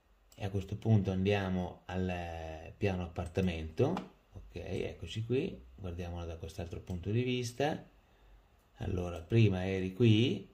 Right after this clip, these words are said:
col motorino al giardino, prendi l'ascensore, dritta, l'ascensore sale, e dritta esci e sei in casa, o meglio, sei nella tua bellissima serra solare.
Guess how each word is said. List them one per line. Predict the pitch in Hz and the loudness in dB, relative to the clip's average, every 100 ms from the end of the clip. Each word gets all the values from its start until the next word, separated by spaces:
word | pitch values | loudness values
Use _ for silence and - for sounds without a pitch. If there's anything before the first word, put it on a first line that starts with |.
| _ | _
col | - | -4
motorino | 95 92 101 101 104 92 | 0 2 2 2 2 0
al | 90 | -2
giardino, | 101 107 123 123 139 170 - | -2 0 0 0 0 -4 -4
prendi | 113 107 98 | 2 2 2
l'ascensore, | 92 101 120 113 120 117 120 147 | 0 0 0 2 4 4 4 2
dritta, | 110 107 95 - 123 175 - | 4 2 2 2 2 2 -4
l'ascensore | 95 90 98 85 110 117 | -8 -4 -4 0 2 2
sale, | - 107 90 107 156 | 0 0 0 0 0
e | 156 | 2
dritta | 113 120 113 - 147 | 4 4 4 4 6
esci | 139 120 113 - 143 190 - - _ _ _ _ _ _ - | 8 8 6 4 2 2 -2 -16 _ _ _ _ _ _ -14
e | - | -8
sei | - 92 98 | -2 0 2
in | 131 | 2
casa, | - 123 98 95 110 139 - - - _ - _ _ _ _ _ _ _ _ _ _ - | 4 6 6 4 4 2 2 -4 -16 _ -20 _ _ _ _ _ _ _ _ _ _ 0
o | - | 4
meglio, | 113 78 80 101 | 4 4 0 -2
sei | - 117 113 | 2 2 4
nella | 135 - | 2 0
tua | - 107 - - - - | 2 2 2 -4 -16 -10
bellissima | 120 120 107 - 120 127 | -2 2 2 2 0 -2
serra | - 101 90 101 | -2 -2 -2 -2
solare. | 117 113 85 101 - | 0 -2 0 -4 -6